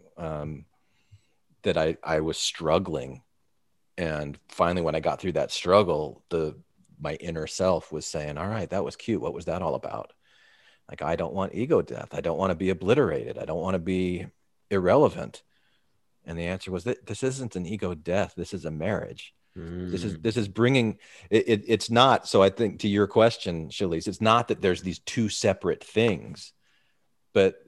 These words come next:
Speaker 1: the, the one, the ego is the extension of this larger unconscious intelligence. But because it's unconscious, that means it's unaware. So my ego doesn't really know or trust the rest of my deep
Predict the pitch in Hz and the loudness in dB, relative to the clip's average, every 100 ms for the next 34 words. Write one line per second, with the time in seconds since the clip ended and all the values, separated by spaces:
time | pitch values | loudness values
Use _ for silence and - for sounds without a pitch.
0 | - _ _ _ 113 104 110 85 95 90 | -20 _ _ _ -20 0 0 4 2 6
1 | 123 123 82 80 - 117 139 87 82 80 | 6 6 4 -2 0 2 4 4 2 -2
2 | 85 78 - - 107 143 87 78 80 73 | -4 -4 -2 2 2 2 -2 -2 -2 -2
3 | 82 - 92 92 98 95 92 82 82 98 | -4 -2 6 8 6 4 0 0 -2 -4
4 | 90 - 92 87 85 - 80 85 101 120 | -6 -4 -4 -4 -8 -8 -10 -4 0 2
5 | 113 85 78 - - 87 - _ - - | 2 0 -8 -6 0 0 0 _ -20 -20
6 | - _ - 101 - 113 104 - - 98 | -20 _ -4 -2 4 4 4 -6 0 0
7 | - - _ _ _ - 98 90 - 117 | -2 -14 _ _ _ -2 0 0 4 6
8 | 127 95 - 101 101 95 95 104 101 87 | 6 0 0 0 0 -2 -6 -2 -2 2
9 | 98 120 - - _ _ _ _ _ - | 6 6 4 -6 _ _ _ _ _ 0
10 | 101 87 87 - _ - 104 98 107 160 | 4 4 2 -4 _ -6 0 2 4 4
11 | 104 90 107 101 98 95 87 87 87 107 | 4 2 0 -2 -2 -2 -2 -2 0 4
12 | 131 104 87 76 90 85 - - 120 131 | 6 6 2 -2 -6 -6 -6 2 8 8
13 | 101 - - 92 90 - 92 90 85 80 | 6 -2 -4 0 0 0 -6 -2 -2 -2
14 | 90 | -6